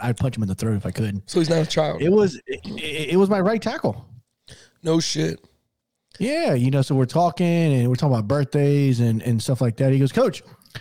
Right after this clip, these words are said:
Speaker 1: when, when were you born? Were you born, like, the, in the late nineteen hundreds?"
Speaker 2: What?
Speaker 1: And, and,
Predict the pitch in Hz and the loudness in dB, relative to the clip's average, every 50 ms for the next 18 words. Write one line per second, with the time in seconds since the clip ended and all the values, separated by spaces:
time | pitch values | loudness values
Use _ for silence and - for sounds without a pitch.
0 | - _ _ _ _ _ _ _ _ - 139 151 226 247 214 165 156 165 - _ | -20 _ _ _ _ _ _ _ _ 0 2 2 2 2 0 -4 -6 -12 -20 _
1 | _ _ _ _ _ _ _ _ - 180 262 320 311 254 247 277 226 208 214 208 | _ _ _ _ _ _ _ _ 0 2 2 4 4 4 4 4 4 6 6 6
2 | 196 160 131 139 180 208 196 214 214 202 208 185 160 160 143 - 156 151 139 135 | 6 6 6 4 4 4 4 4 4 4 4 4 2 0 2 2 2 2 4 4
3 | 151 175 156 156 170 160 - 170 147 156 160 226 247 - - - - - _ _ | 2 2 2 2 2 2 4 4 2 2 2 0 -2 -4 -8 -14 -14 -18 _ _
4 | _ _ _ _ _ _ _ _ _ _ - - 139 - - 240 - - - - | _ _ _ _ _ _ _ _ _ _ -12 -8 -4 -2 -2 -2 -2 -2 -6 -6
5 | 1077 1077 1077 1077 1077 1077 1077 - - - - - - - - - - - - - | -6 -6 -8 -8 -8 -8 -8 -10 -10 -10 -10 -12 -12 -10 -10 -12 -12 -12 -8 -4
6 | - 165 160 143 120 117 - _ _ - - - 151 - - 233 180 131 | -2 0 2 0 0 -2 -4 _ _ -10 -4 -4 -2 -2 -2 -4 -4 -4